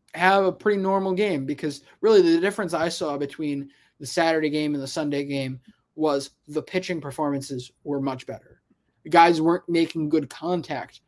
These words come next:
but when these guys are getting good contact, that's when you're gonna see the twenty-seven run game that we had on Saturday. That's the beauty. It's either you're, they're gonna see a great pitching performance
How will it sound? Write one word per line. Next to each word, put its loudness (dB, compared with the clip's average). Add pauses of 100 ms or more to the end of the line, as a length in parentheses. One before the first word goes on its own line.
(120)
but -4
when 0
these 0
guys 4
are 2
getting 0
good 0
contact, -6 (420)
that's 0
when 0
you're 0
gonna -2
see -4
the -2
twenty-seven -2
run 0
game -2 (760)
that 0
we 0
had -2 (800)
on 0
Saturday. -2 (360)
That's 4
the 0
beauty. 4
It's -6
either 2 (300)
you're, 4
they're 0
gonna -4
see -4
a -4
great 0
pitching -8
performance -2